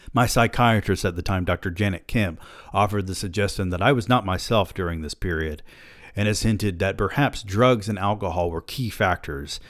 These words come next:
in what was a delusional state. Names have been changed, and I'm semi-vague about the setting itself because it doesn't matter.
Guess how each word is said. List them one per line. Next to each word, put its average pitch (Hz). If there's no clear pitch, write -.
in 95
what 98
was 95
a 92
delusional 90
state. -
Names 131
have 104
been 95
changed, 87
and 104
I'm 110
semi-vague 120
about 90
the 87
setting 104
itself 98
because 90
it 95
doesn't 123
matter. 95